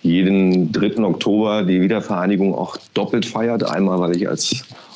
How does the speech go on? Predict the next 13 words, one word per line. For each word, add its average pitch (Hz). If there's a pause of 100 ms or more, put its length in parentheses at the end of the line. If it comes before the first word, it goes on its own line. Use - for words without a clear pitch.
Ostberliner 104
eine 90
westdeutsche 92
Frau 87
geheiratet 101
habe 139
und 98
das 90
wäre 87
so 95
nicht 92 (400)
möglich 123
gewesen. 120